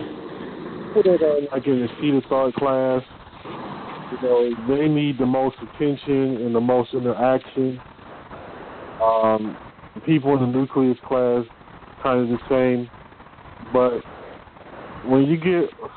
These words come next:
further along, it's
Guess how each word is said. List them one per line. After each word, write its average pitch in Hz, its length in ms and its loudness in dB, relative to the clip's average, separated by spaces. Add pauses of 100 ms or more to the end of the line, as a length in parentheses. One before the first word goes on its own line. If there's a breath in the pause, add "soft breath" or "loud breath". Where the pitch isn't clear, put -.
further 156 300 0
along, 139 640 2 (1160)
it's 139 240 2